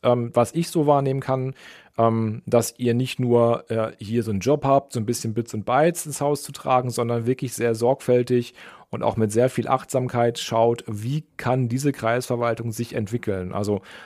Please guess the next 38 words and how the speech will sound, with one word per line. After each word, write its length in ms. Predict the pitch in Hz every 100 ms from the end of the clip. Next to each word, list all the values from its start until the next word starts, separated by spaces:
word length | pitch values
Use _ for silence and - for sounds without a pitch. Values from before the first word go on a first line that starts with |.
| -
Organisationsentwicklung, 1300 | - 127 113 113 131 165 165 135 113 151 156 151 147 135
ähm, 480 | 120 120 120 117 - _ _ _ _ _ _
einfach 260 | - 131 139
mal 280 | 117 117 123
auf 180 | 127 117
der 100 | 107
digitalen 500 | 135 160 - 127 127
Schiene 220 | - 117
mitgedacht. 540 | 135 - 135 135 - - - -
Das 200 | 135 139
sehe 140 | 139
ich 120 | 170 -
hier, 320 | 165 151 151
sehe 200 | 123 135
ich 80 | 147
hier 140 | 143
sehr 180 | 120 117
gut. 320 | 107 185 - _ _ _ - - -
Ähm, 240 | 120 123
und 160 | 127 123
das 120 | 143
muss 180 | 165 165
ich 140 | 139
auch, 220 | - 139 - - -
äh, 100 | 139
deutlich 380 | 127 135 139 127
sagen, 320 | 120 123 147
im 80 | 139
Vergleich 340 | 123 120 127
zu 140 | - -
anderen 320 | 131 143 131
Landkreisen 640 | 120 143 - 127 127 113
habt 200 | 117 -
ihr 60 | 127
hier 240 | 113 127
auch 200 | - 117
ganz 180 | - 127
schön 140 | 131